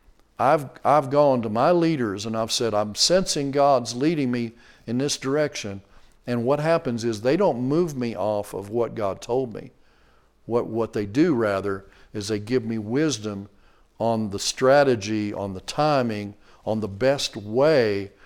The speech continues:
for what God called me to do to be successful. And this is, this is true for, for many of you who are watching today. This is,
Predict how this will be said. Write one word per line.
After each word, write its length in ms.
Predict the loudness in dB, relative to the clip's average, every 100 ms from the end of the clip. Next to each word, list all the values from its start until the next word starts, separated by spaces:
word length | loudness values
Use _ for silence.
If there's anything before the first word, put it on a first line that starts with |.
| -20 _
for 460 | -2 0 2 0 -6 -12 -4
what 200 | -2 2
God 260 | 2 2
called 280 | 2 4 4
me 100 | 0
to 120 | -2
do 160 | 0 0
to 80 | 0
be 140 | -6
successful. 840 | -8 -10 -8 -6 -6 -8 -10 -14 _ -20 -20 -20 -6
And 360 | -2 -2 -4 -10 _ _ _ _ -8
this 260 | -4 -2 -4
is, 160 | -6
this 220 | -4 -4 -4
is 140 | -6
true 440 | -6 -4 -4 -6
for, 400 | -10 -8 -8 -8 -16 _
for 180 | -14 -8
many 320 | -4 -2 -2
of 100 | -4
you 120 | -6
who 60 | -8
are 100 | -6
watching 520 | -4 -4 -4 -12 -14
today. 320 | -16 -14 -14 -16 _ _ _ _ _ -8
This 200 | -6 -4
is, 240 | -6 -8